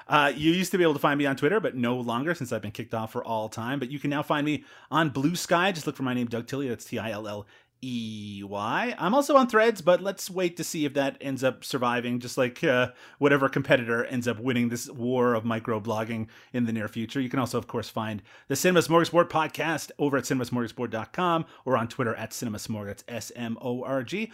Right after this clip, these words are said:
And all the latest episodes of Cinema Smorgasbord, all of our themed podcasts, including ones devoted to such diverse topics as the career of Eric Roberts, George Kennedy, Alejandro Jodorowsky, Carol Kane, Jackie Chan, and, of course, Paul Bartel. Uh, you can find, uh, that, the latest episodes over at cinepunks dot com.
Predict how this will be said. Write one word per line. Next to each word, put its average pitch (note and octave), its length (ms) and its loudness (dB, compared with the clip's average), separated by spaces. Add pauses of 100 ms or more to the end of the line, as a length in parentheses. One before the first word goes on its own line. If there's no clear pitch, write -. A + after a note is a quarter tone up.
(160)
And F#3 80 4
all B2+ 100 6
the A#2 60 -4
latest A2 260 -4
episodes G#2+ 420 -6
of - 40 -8
Cinema A2 220 -4
Smorgasbord, A2+ 580 -8 (260)
all A#2+ 120 2
of A#2+ 80 0
our A#2 80 2
themed B2+ 320 -4
podcasts, B2+ 540 -6
including A#2 280 -4
ones A2 160 -6
devoted G#2 300 -8
to - 60 -14
such - 220 -8
diverse G2+ 300 -6
topics G#2 300 -8
as F#2 80 -14
the F#2+ 80 -14
career A2 220 -6
of G2+ 180 -10
Eric F#2 260 -12
Roberts, D#3+ 480 0 (240)
George B2 300 0
Kennedy, C#3+ 340 -2
Alejandro A2+ 440 -4
Jodorowsky, A#2 640 -6
Carol F2+ 300 -10
Kane, C#3 340 -4
Jackie G#2 300 -12
Chan, C#3+ 400 -6 (180)
and, A2+ 100 -2
of - 100 -6
course, C#3 320 0
Paul A2 220 -4
Bartel. F3 440 -2 (280)
Uh, D#3+ 220 6
you E3+ 100 0
can E3+ 120 2
find, D#3+ 360 4
uh, D3+ 200 8
that, D#3 260 -2
the D3+ 60 -4
latest D#3 240 2
episodes E3 260 -2
over E3+ 140 -4
at - 40 -10
cinepunks - 220 -8 (380)
dot - 320 -12
com. C#2+ 340 -16